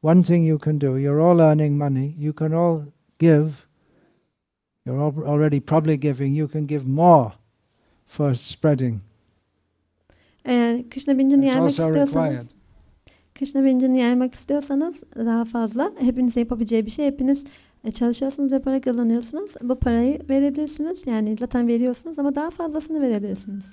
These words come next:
Speaker 1: If you had more money, you could do more things. Of course, it's not depending on money.
Speaker 2: Eğer daha fazla paranız olsaydı daha fazla şey yapabilirdiniz. Tabii ki bu paraya bağlı değil.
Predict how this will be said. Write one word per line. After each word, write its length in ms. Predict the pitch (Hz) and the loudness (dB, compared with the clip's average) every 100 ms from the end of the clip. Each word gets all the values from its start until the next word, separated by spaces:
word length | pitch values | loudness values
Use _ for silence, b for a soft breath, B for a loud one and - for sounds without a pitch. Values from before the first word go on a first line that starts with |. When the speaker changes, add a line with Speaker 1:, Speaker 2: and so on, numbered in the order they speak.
| - | -10
Speaker 1:
If 180 | 131 135 | -8 -2
you 140 | 147 | 4
had 140 | 143 151 | 4 4
more 300 | 147 160 151 | 4 4 4
money, 340 | 160 151 143 | 4 4 2
you 160 | 147 135 | 0 0
could 220 | 147 127 | -4 -2
do 160 | 147 | -2
more 260 | 143 147 143 | 0 0 -2
things. 520 | - 147 110 101 - | -2 -4 -4 -8 -14
Of 120 | 139 | -10
course, 240 | - 156 131 | 0 0 0
it's 100 | 135 | 0
not 200 | 165 135 | 0 0
depending 460 | 147 165 190 185 | 2 6 8 6
on 140 | 151 139 | 4 0
money. 380 | 131 123 135 156 _ - - b b b _ - | -2 -2 -4 -8 _ -20 -20 b b b _ -4
Speaker 2:
Eğer 180 | 320 320 | -2 0
daha 140 | 330 | -2
fazla 280 | 330 285 285 | -2 -4 0
paranız 340 | 277 269 262 | 2 2 2
olsaydı 360 | 262 262 320 359 | 0 -2 -6 -8
daha 160 | 330 | -8
fazla 280 | 330 311 302 | -6 -4 -4
şey 160 | 302 311 | -4 -4
yapabilirdiniz. 640 | 294 294 269 262 208 196 | -2 -2 -2 -2 -4 -4
Tabii 220 | - 233 | -4 -4
ki 120 | 233 233 | -6 -8
bu 80 | |
paraya 420 | 233 254 240 269 262 b b - | -6 -2 0 -2 -4 b b -2
bağlı 340 | 240 262 277 285 | 2 4 2 0
değil. 260 | 349 302 | -2 -4